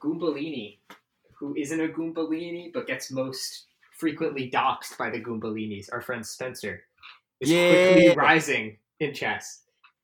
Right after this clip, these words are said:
Speaker 1: He's
Speaker 2: Oh, he's
Speaker 1: getting
Speaker 2: good?
Speaker 1: really, really into it. He's getting really, really into it.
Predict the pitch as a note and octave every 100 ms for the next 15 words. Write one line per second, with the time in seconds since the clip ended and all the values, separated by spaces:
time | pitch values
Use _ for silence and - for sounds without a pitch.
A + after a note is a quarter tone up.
0 | _ _ - A#2 C3+ D#3 A#2 C3+ D3+ E3
1 | D#3+ D3 D3+ D3 C#3+ C#3+ C3+ A2+ C3+ D3+
2 | C#3 C3 C#3 C#3+ C#3 C3+ C3 B2+ B2 B2
3 | A2 G2+